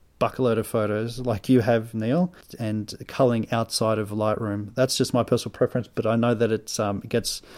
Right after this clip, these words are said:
my editing of, uh, my photos. Um, I can do a whole wedding,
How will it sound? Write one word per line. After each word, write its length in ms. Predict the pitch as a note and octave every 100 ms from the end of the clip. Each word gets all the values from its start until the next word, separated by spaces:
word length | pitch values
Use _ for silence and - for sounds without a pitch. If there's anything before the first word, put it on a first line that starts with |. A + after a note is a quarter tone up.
| -
my 220 | B2 A2+
editing 360 | G#2 A#2+ A#2 A2+
of, 300 | G#2+ G#2 - -
uh, 200 | A2 G#2
my 260 | G#2 G#2
photos. 880 | G2+ - B2 A#2 G2 G#2+ B2+ - - -
Um, 320 | G#2 G#2 G#2
I 100 | A2+
can 360 | A2 G#2+ G2+ G2 -
do 100 | -
a 40 | A2+
whole 180 | A#2+ A2+
wedding, 340 | A#2+ A#2+ A#2+